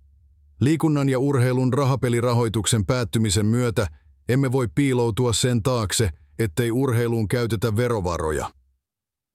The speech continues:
Rahoitusjärjestelmän muutos edellyttää tulevaisuudessa selkeämpää tulosvastuuta sekä yhtenäisiä arviointi- ja seurantamekanismeja, jotka vastaavat muiden budjetista rahoitettavien yhteiskunnallisten alojen käytäntöjä.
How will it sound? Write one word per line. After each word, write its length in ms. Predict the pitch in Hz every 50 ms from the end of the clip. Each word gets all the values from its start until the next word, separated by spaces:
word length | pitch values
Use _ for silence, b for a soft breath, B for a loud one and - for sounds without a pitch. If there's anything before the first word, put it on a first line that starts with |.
| _ _ _ _ _ _ _ _ _ _ _ -
Rahoitusjärjestelmän 1200 | 123 160 175 180 190 175 165 165 120 131 143 139 131 131 127 110 - - 131 120 120 117 113
muutos 480 | 117 127 135 139 127 101 120 110 98 - -
edellyttää 580 | 151 175 175 170 151 135 117 - - 123 117 104
tulevaisuudessa 840 | - 151 147 139 127 117 117 113 107 - 117 113 110 110 101 - 110
selkeämpää 680 | - - 143 139 135 117 - 127 117 113 92 120 113 107 95
tulosvastuuta 880 | - 139 139 135 123 - - 107 110 110 92 - - 120 110 98 107 95
sekä 300 | - 127 117 - 123 120
yhtenäisiä 760 | - 156 147 117 - 139 120 117 107 107 98 - 113 110 101
arviointi- 680 | 104 117 117 117 104 110 110 107 107 104 90 117 113
ja 100 | 113 113
seurantamekanismeja, 1300 | 104 - 135 127 123 120 117 110 104 107 110 117 120 110 131 117 117 113 101 - - 117 113 113 107 92 - b b _ _ _ -
jotka 320 | 120 117 107 - 127 113
vastaavat 540 | 123 123 117 - - - 123 110 110 92 107
muiden 420 | 127 143 147 143 127 123 117 101
budjetista 680 | 104 131 131 120 120 117 101 85 117 104 - - 127 113
rahoitettavien 800 | 120 120 113 123 117 107 113 104 - - 117 107 117 110 113 110
yhteiskunnallisten 1160 | 123 139 127 - - 120 110 104 - - 120 113 110 107 107 107 104 - - 120 110 113 -
alojen 440 | 117 117 117 110 107 101 101 95 -
käytäntöjä. 800 | 120 107 101 95 76 92 78 73 67 69 69 67 65 65 65